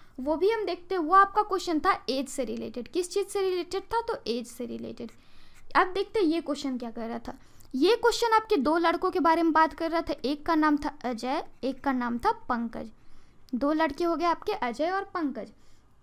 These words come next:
और फिर आपका कंडीशन दे रखा था कि अजय की जो आयु है, अजय की आयु के बारे में बोल रहा था कि अजय की आयु चौदह वर्ष पहले, चौदह वर्ष पहले की बात कर रहा है कि चौदह वर्ष पहले अजय की आयु जो है पंकज की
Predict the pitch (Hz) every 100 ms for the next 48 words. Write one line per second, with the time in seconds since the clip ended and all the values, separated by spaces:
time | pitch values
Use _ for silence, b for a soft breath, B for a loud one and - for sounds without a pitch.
0 | - - - - - 370 427 392 480 480
1 | 480 494 427 330 349 427 427 415 349 285
2 | 247 285 - 285 302 370 440 466 415 254
3 | 320 240 233 240 311 - b b b b
4 | b b 262 269 349 440 453 370 370 339
5 | 285 269 254 247 247 277 392 427 - 285
6 | 233 349 466 - - 440 370 415 415 311
7 | 294 440 440 427 - - 233 240 233 302
8 | 277 277 381 392 - - 269 269 311 285
9 | 247 240 - 240 220 226 226 233 - b
10 | b b b - 349 349 311 302 427 466
11 | 453 - - 294 247 254 277 - 294 240
12 | 370 453 427 349 269 262 240 226 233 339
13 | b b b b - - - - 330 330
14 | 415 440 -